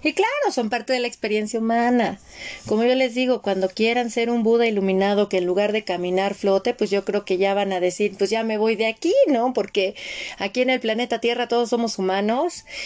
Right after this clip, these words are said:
somos duales y venimos a experimentar estas situaciones que, aunque tengamos herramientas de sostén,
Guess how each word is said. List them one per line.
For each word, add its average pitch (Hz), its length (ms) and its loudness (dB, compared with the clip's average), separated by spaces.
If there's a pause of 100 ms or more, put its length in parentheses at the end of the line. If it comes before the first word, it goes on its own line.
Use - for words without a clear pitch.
somos 233 340 -2
duales 220 580 0
y 208 100 -2
venimos 208 500 0
a 190 40 2
experimentar 202 1300 -2 (440)
estas 240 340 -2
situaciones 220 1200 0
que, 233 260 0
aunque 220 300 -4
tengamos 240 500 -4
herramientas 202 1000 -2 (240)
de 202 160 -2
sostén, 208 880 -4